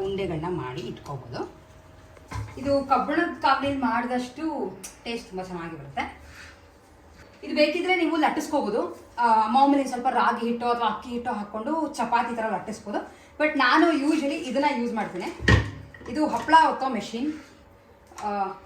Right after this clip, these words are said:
ಈ ಥರ ಇರುತ್ತೆ, ನೋಡಿರ್ತೀರಾ ಅಂತ ಅನ್ಕೋತೀನಿ, ತುಂಬ ಜನ ಮನೇಲಿ ಇರ್ಲೂಬೋದು ಅನ್ಸುತ್ತೆ. ಇದಕ್ಕೆ ಒಂದು, ನೀವು ಬೇಕಾದ್ರೆ ಬಟರ್ ಪೇಪರ್ ಹಾಕೋಬಹುದು, but ನನ್ನ ಹತ್ರ ಬಟರ್ ಪೇಪರ್ ಖಾಲಿಯಾಗಿತ್ತು.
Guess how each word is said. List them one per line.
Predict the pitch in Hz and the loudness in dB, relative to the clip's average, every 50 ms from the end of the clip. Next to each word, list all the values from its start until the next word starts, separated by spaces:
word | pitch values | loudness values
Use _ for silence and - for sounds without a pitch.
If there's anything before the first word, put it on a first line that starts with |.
| 220 | -14
ಈ | 214 | -8
ಥರ | - 247 269 | -4 -2 0
ಇರುತ್ತೆ, | 262 226 - - 247 - - 214 | 0 0 -2 -4 -8 -8 -8 -6
ನೋಡಿರ್ತೀರಾ | 214 233 233 240 233 233 247 233 214 | -6 -4 -4 -4 -6 -6 -4 -2 -2
ಅಂತ | 202 190 190 | -2 -2 -4
ಅನ್ಕೋತೀನಿ, | 214 190 185 185 190 190 202 220 | -4 -6 -4 -6 -6 -8 -8 -10
ತುಂಬ | 226 - 190 185 196 185 | -10 -10 -8 -8 -8 -6
ಜನ | 185 185 180 175 185 | -4 -4 -4 -4 -4
ಮನೇಲಿ | 190 190 180 175 | -4 -4 -4 -6
ಇರ್ಲೂಬೋದು | 175 170 185 214 233 233 - 190 170 170 165 | -6 -6 -2 0 0 0 0 -2 -6 -6 -6
ಅನ್ಸುತ್ತೆ. | 160 160 151 - - - 262 - - - - - - - - - - - | -6 -6 -10 -10 -10 -8 -8 -8 -10 -10 -18 -20 -20 -20 -20 -14 -6 -4
ಇದಕ್ಕೆ | 269 269 277 311 330 | -2 -2 -2 0 2
ಒಂದು, | 294 269 254 - 294 302 277 254 240 220 | 2 2 2 0 0 -2 0 -2 -2 -2
ನೀವು | 247 269 - | 0 2 2
ಬೇಕಾದ್ರೆ | 262 247 311 294 233 | 2 4 4 6 6
ಬಟರ್ | 254 - - 285 - | 6 6 6 4 4
ಪೇಪರ್ | 214 208 208 - | 4 4 6 6
ಹಾಕೋಬಹುದು, | 170 - - 226 - 185 185 240 | 4 4 2 0 -2 -4 -4 -4
but | - - - 208 | -4 -6 -6 -10
ನನ್ನ | 208 - - - - 202 | -10 -10 -12 -12 -12 -10
ಹತ್ರ | - - 196 | -10 -10 -10
ಬಟರ್ | 175 185 196 214 208 | -8 -8 -8 -8 -10
ಪೇಪರ್ | 208 - 202 - | -10 -10 -8 -4
ಖಾಲಿಯಾಗಿತ್ತು. | - 233 269 294 254 220 175 170 160 - | -2 0 0 0 0 0 -2 -8 -6 -8